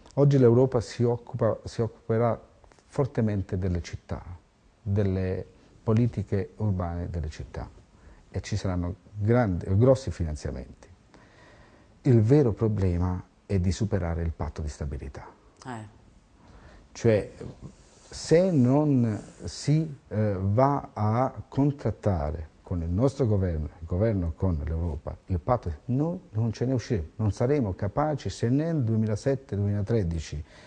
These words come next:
Speaker 1: no, abbiamo speso,
Speaker 2: Esatto.
Speaker 1: eh, eh, e ce ne resta da spendere, ci hanno dato una proroga di un anno e mezzo, altri otto miliardi che non riusciremo a spendere, e poi c'è la programmazione duemilaquattordici duemilaventi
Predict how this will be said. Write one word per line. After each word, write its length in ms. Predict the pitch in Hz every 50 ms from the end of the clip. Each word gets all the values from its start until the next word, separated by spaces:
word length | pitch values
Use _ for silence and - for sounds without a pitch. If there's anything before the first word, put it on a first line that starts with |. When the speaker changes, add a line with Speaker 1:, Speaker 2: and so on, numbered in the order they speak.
| - - - - - - -
Speaker 1:
no, 260 | 98 107 113 117 - -
abbiamo 420 | 107 107 98 104 120 127 127 120
speso, 680 | 104 - - 123 123 120 113 - - 107 101 95 92 92 143
Speaker 2:
Esatto. 460 | - - - 139 - - - - -
Speaker 1:
eh, 240 | 110 110 101 90 - - 104 104
eh, 540 | 104 98 98 98 95 92 92 90 90 92 - _
e 140 | - 101 104 -
ce 120 | - 123
ne 100 | 120 117
resta 280 | 113 143 156 147 - 110
da 100 | 104 101
spendere, 320 | 95 - - 139 127 107 95
ci 80 | -
hanno 160 | 104 104 107 110
dato 240 | 131 135 127 -
una 120 | 113 101 95
proroga 220 | 92 135 127 110 95
di 60 | 95
un 80 | 98 110
anno 160 | 120 120 107
e 20 | 101
mezzo, 320 | 104 107 98 92 92 92 -
altri 440 | - 113 117 117 - - 101 95 - - - - -
otto 340 | - 123 123 - - - 101
miliardi 540 | 98 98 90 87 80 73 71 76 76 - -
che 120 | - 90
non 120 | 90 92 92
riusciremo 440 | 95 92 - - 104 110 104 90
a 20 | 82
spendere, 500 | - - - 67 69 78 80 87 104 - - - - - -
e 100 | - 117
poi 160 | - - 160 151
c'è 120 | - 143
la 100 | 127 113
programmazione 560 | 104 110 107 110 110 107 104 - 147 143 131
duemilaquattordici 680 | 113 110 104 104 101 104 104 - - 143 139 131 113 113
duemilaventi 760 | 101 101 101 101 98 101 107 98 90 82 76 - 82 76